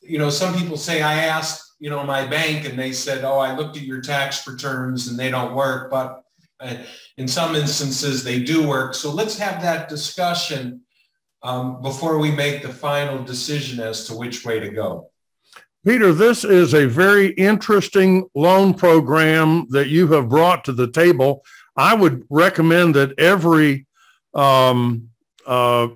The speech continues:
Speaker 2: person out there who owns, we've got people listening right now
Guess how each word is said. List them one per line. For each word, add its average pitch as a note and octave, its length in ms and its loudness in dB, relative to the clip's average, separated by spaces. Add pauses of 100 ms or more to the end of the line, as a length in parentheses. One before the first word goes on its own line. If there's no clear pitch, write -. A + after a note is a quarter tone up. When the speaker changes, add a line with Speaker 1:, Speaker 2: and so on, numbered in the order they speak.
Speaker 2:
person F#3 360 4
out F3+ 360 4
there C#3+ 240 4
who D3 400 4 (380)
owns, A#3 480 6
we've G3 300 4
got G3+ 280 2
people F3 300 2
listening F#3 420 4
right E3 280 2
now A#2+ 500 0